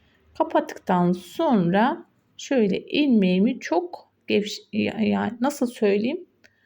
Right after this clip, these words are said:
Çok hafif gevşek tutarak şu şekilde, sıkmadan, uzatmadan, şu şekilde değil, şöyle de değil, şu şekilde. Şu şekilde tutarak hemen trabzan dibinden giriş yaptım. İpimi aldım, çektim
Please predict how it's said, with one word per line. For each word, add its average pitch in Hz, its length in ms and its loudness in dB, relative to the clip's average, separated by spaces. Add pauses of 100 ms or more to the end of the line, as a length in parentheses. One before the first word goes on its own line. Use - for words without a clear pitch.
(220)
Çok 427 220 0
hafif 381 360 4
gevşek 285 380 0
tutarak 190 400 0
şu - 140 -8
şekilde, 220 760 -4 (140)
sıkmadan, 202 800 0
uzatmadan, 190 680 -2
şu - 160 -10
şekilde 190 520 -4
değil, 190 320 -4
şöyle 196 460 -4
de 190 100 -8
değil, 220 280 -2
şu - 180 -4
şekilde. - 440 -10 (1700)
Şu - 160 0
şekilde 196 460 0
tutarak 277 680 0
hemen 240 260 4
trabzan 202 460 0
dibinden 180 560 -2 (120)
giriş 214 320 -4
yaptım. 254 540 -2
İpimi 214 320 -6
aldım, 175 760 -4
çektim 254 800 -4